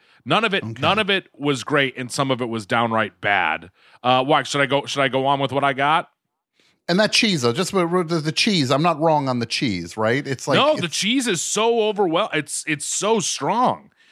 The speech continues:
Speaker 1: It, it, like, and honestly, for the, for the spi-, for the spicy chicken McDouble, like, at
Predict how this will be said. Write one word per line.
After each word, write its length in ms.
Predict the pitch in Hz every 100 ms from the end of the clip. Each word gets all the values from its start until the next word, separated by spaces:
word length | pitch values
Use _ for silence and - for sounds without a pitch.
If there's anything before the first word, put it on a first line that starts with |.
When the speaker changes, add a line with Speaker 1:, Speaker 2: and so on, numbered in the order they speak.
| _ -
Speaker 1:
It, 80 | 160
it, 240 | 165 185
like, 240 | 175 170 - _ _
and 120 | 160 196
honestly, 520 | 247 254 220 160 - -
for 160 | 180
the, 140 | 175 170 143
for 180 | 175
the 100 | 160
spi-, 320 | 143 - 185 127
for 160 | 165 151
the 200 | 143 -
spicy 380 | - - 185 170
chicken 200 | 165 165
McDouble, 360 | 143 156 175 147
like, 180 | 127 101 _ _ _ _ -
at 180 | 135